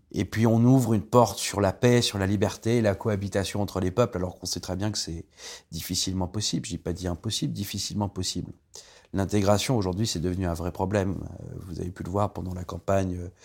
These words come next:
des élections, euh, des élections. On va pas parler d'actualité politique, on va pas parler de politique, mais c'est assez bien pensant, c'est facile un peu votre conclusion. Alors moi, je l'apprécie, je l'adore. On aimerait tous vivre de cette manière-là, mais c'est tellement compliqué.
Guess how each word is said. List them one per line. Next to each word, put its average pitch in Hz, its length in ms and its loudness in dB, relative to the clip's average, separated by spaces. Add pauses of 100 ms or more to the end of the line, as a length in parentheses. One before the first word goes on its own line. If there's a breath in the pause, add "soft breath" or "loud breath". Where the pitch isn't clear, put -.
(380 loud breath)
des 98 140 0
élections, 107 640 2
euh, 90 100 4 (380 loud breath)
des 95 160 0
élections. 113 420 4
On 110 40 8
va 104 80 8
pas 110 100 6
parler 107 260 6
d'actualité 104 540 2
politique, 117 480 2
on - 20 4
va 104 60 6
pas 104 100 6
parler 104 220 4
de 101 40 -2
politique, 123 540 4
mais 127 160 4 (1120 loud breath)
c'est - 140 2
assez 104 220 2
bien 104 200 2
pensant, 147 360 4
c'est 104 140 2
facile 123 400 2
un 104 60 2
peu 113 200 -2 (180)
votre 95 220 -2
conclusion. 95 600 -2
Alors 101 120 8
moi, 131 140 6
je 120 80 4
l'apprécie, 123 500 4
je 104 80 0
l'adore. 120 400 6
On 107 120 2
aimerait 117 240 2
tous 185 260 4
vivre 131 240 4
de 107 80 4
cette 98 240 -2
manière-là, 127 540 6 (500 loud breath)
mais 98 60 -2
c'est 98 140 0
tellement 107 280 4
compliqué. 104 640 -2